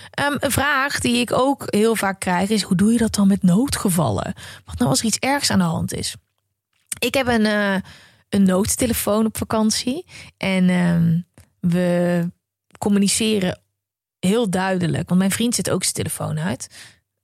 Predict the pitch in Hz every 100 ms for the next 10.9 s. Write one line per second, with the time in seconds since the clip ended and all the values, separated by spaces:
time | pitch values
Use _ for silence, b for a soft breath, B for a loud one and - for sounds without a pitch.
0 | _ _ _ - 196 180 180 202 185 160
1 | 185 185 190 185 185 180 175 175 170 165
2 | 165 180 - 165 165 170 131 160 165 175
3 | 175 170 - 170 160 165 165 151 160 214
4 | 294 _ - 226 339 285 262 285 302 -
5 | 196 185 B B - 240 233 160 - 254
6 | 262 277 269 262 190 233 220 214 208 190
7 | B B - 320 320 302 302 294 - B
8 | B B - 233 226 214 208 202 202 202
9 | 202 202 - _ - 202 190 190 - -
10 | 202 190 190 233 269 - 240 240 -